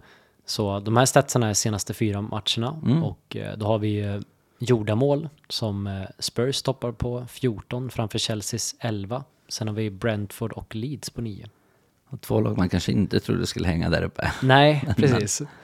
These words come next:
Speaker 1: Eh, förväntad gjorda mål så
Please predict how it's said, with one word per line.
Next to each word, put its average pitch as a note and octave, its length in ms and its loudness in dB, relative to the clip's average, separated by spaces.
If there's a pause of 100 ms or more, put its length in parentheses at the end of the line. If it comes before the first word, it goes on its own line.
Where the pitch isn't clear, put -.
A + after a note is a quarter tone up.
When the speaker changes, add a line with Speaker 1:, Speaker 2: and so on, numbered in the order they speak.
(440)
Speaker 1:
Eh, A2+ 480 2
förväntad C#3+ 840 6
gjorda G#2 280 2
mål A2 320 -2 (320)
så G#2 580 -2